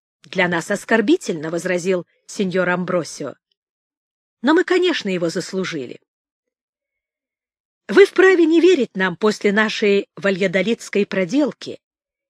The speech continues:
и предполагать, что мы так же мало посовестимся бросить вас, как и тех товарищей,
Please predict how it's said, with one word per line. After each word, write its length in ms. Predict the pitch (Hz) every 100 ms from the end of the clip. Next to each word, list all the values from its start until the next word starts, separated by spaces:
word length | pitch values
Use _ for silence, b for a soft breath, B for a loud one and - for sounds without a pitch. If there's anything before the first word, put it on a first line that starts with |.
| _
и 100 | 226
предполагать, 640 | - 254 - 254 262 294 285
что 220 | - 262
мы 160 | 269 285
так 260 | - 285
же 160 | 196 254
мало 300 | 247 262 226
посовестимся 1040 | - 226 - 277 208 180 - 175 165 -
бросить 540 | 160 202 233 - 190 160
вас, 360 | 214 202 -
как 220 | - 190
и 80 | 196
тех 240 | - 190 -
товарищей, 760 | 175 196 311 220 - - -